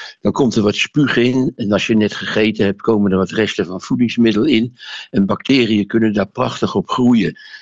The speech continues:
En een van de leukste voorbeelden was eigenlijk wel dat iemand een flesje had waar meer dan een miljoen enterobacteriën, darmbacteriën, per milliliter water in zaten.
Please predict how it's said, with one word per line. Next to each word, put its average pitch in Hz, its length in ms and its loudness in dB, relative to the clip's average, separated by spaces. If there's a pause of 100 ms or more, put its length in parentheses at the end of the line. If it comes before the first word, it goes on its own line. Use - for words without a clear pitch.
(100)
En 101 220 0
een 117 120 2
van 110 140 0
de 95 100 2
leukste 127 400 0
voorbeelden 107 880 0
was 104 220 -2
eigenlijk 110 440 0
wel 110 220 2
dat 98 220 0
iemand 110 360 0
een 98 100 -2
flesje 127 420 0
had 113 260 0 (400)
waar 104 260 0
meer 131 280 2
dan 120 140 2
een 107 180 4
miljoen 110 560 2
enterobacteriën, 117 1300 0
darmbacteriën, 117 1120 0 (400)
per 120 200 0
milliliter 131 600 2
water 123 520 -2
in 95 180 4
zaten. 92 520 -2